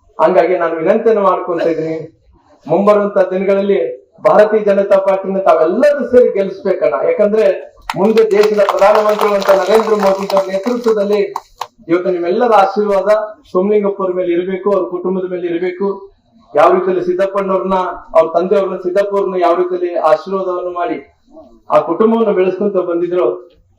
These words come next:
ಅದೇ ರೀತಿ ಸೋಮಲಿಂಗಪ್ಪ ಅವ್ರ ಮೇಲೆ ಕೂಡ ಇರ್ಲಿ. ಯಾಕಂದ್ರೆ ಸೌಮ್ಯ ವ್ಯಕ್ತಿ ಇದಾರ, ಯಾರಿಗೂ ಕೂಡ ಅಪಾಯ ಮಾಡಂತ ವ್ಯಕ್ತಿ ಅಲ್ಲ, ಬಡವರಿಗೆ ಕಳಕಳಿ ಮಾಡಂತ ವ್ಯಕ್ತಿ, ಎಲ್ಲ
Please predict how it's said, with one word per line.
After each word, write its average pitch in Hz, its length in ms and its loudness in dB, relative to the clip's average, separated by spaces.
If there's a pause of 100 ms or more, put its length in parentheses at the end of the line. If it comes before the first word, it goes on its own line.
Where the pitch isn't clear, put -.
ಅದೇ 156 160 2
ರೀತಿ 185 280 -2
ಸೋಮಲಿಂಗಪ್ಪ 202 520 -2
ಅವ್ರ 190 100 -2
ಮೇಲೆ 180 360 0
ಕೂಡ 180 100 -2
ಇರ್ಲಿ. 175 680 0
ಯಾಕಂದ್ರೆ 180 640 -2 (300)
ಸೌಮ್ಯ 202 300 2
ವ್ಯಕ್ತಿ 185 240 -4
ಇದಾರ, 170 180 2 (760)
ಯಾರಿಗೂ 175 340 4
ಕೂಡ 208 120 4
ಅಪಾಯ 190 300 4
ಮಾಡಂತ 180 340 0
ವ್ಯಕ್ತಿ 165 340 0
ಅಲ್ಲ, 160 420 0
ಬಡವರಿಗೆ 185 380 2
ಕಳಕಳಿ 180 420 0
ಮಾಡಂತ 170 360 0
ವ್ಯಕ್ತಿ, 160 360 -4 (460)
ಎಲ್ಲ 208 200 2